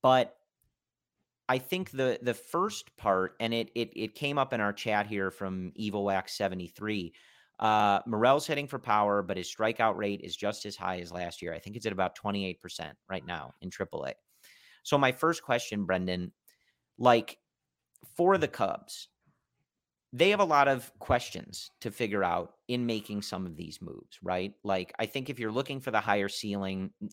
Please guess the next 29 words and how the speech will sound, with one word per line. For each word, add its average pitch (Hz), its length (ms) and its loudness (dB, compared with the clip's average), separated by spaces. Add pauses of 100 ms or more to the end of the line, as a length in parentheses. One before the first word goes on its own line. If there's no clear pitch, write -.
(100)
there's 117 300 0
no 131 140 0
confusion 101 600 -8
there, - 280 -14
right? 90 220 -4
The - 80 -10
potential 110 560 -4
from 98 180 -6
Morel, 87 480 -4 (280)
from 92 220 -4
Mervis 92 480 0 (120)
over 104 420 2
Eric 95 260 -2
Hosmer 90 600 -2
is 101 280 -2 (100)
a 117 60 -2
no-brainer, 104 600 0 (320)
right? 95 240 2 (680)
But 131 300 8
when 127 180 2
you 123 180 0
look 131 400 2
at, 117 320 0
let's, 120 420 0
let's 123 220 0
look 147 200 -4
at 120 80 -4
Christopher 120 420 -8
Morel 98 580 2